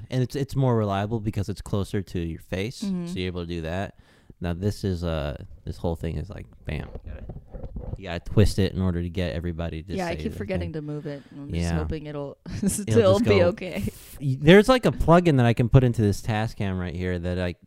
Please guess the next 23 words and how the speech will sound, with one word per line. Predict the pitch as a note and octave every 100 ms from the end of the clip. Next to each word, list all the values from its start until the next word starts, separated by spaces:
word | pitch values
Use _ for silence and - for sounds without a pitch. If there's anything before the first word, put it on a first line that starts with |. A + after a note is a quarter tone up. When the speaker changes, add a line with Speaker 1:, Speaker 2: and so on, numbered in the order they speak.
| -
Speaker 1:
allows | G2+ F#2+ G2 G2+
for | - F#2
a |
third | F2 G2 F#2
mic. | E2+ E2 G#2+ - - -
Speaker 2:
Mm-hmm. | G3 E3+ G#2 - G2+
Speaker 1:
Um, | G2+ G2+ G2+ G2 F#2 F2+ E2 E2 - - _ _ -
I'm | F#2+ A2+ G#2+
just, | G#2+ - - -
I | F2
just, | F2 F#2 _ - -
I | - F2 E2+
haven't | E2+ F2+
gotten | F2 G#2+ -
it | -
yet. | F2 - _ - - _ _ _ -
Speaker 2:
Too |
Speaker 1:
For | F#2+ F2
Speaker 2:
poor. | E3+ F#3+ _ -
Speaker 1:
Too | D3
poor. | - F2+ F2 F2+ - _ _ _
Too | - G#2
poor. | - F2+ E2+